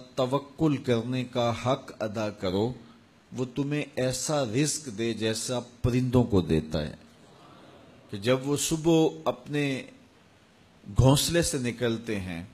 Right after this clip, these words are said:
تو خالی پیٹ ہوتے ہیں۔ انسان کو تو پتہ ہے کہ میں نے کمائی کے فلاں اڈے پہ جانا ہے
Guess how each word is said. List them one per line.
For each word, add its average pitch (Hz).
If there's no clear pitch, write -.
تو 127
خالی 135
پیٹ 131
ہوتے 92
ہیں۔ 73
انسان 127
کو 139
تو 123
پتہ 123
ہے 143
کہ 139
میں 123
نے 123
کمائی 123
کے 123
فلاں 120
اڈے 117
پہ 117
جانا 104
ہے 98